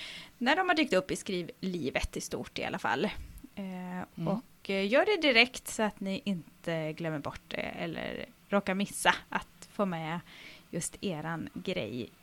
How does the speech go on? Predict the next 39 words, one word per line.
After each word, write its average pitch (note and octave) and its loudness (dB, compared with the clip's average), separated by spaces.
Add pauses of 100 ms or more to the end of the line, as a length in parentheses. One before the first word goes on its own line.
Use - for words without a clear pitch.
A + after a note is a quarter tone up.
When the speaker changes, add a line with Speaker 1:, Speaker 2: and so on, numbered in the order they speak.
(120)
Speaker 1:
till - -4
nästa G#3+ 2
avsnitt. - 0 (1300)
Speaker 2:
Exakt, A#3 4
och A#3 4
vi A#3+ 6
brukar A#3 4
säga A3 8
att A3 2 (120)
<clears throat> A#3 12
eftersom A3+ 6
vi A3 8
läser G#3 6
upp - -2
kommentarerna G3+ 6
i, F3 0
eh, E3+ 6 (480)
podden A#3 6
så F3 2
får F3 -2
du F3+ 2
väldigt G3 2
gärna F3+ 4
skriva F3 2
om F3 4
du F3 4
vill E3+ 4
vara E3 2
anonym, A3 8 (640)
Speaker 1:
Det - -8
går - -2
bra. F3+ 6 (220)
Speaker 2:
eh, - 0
i, F#3 6 (760)
i - -6
podden D#4 8 (140)
så - 2
går B3+ 4
det B3+ 6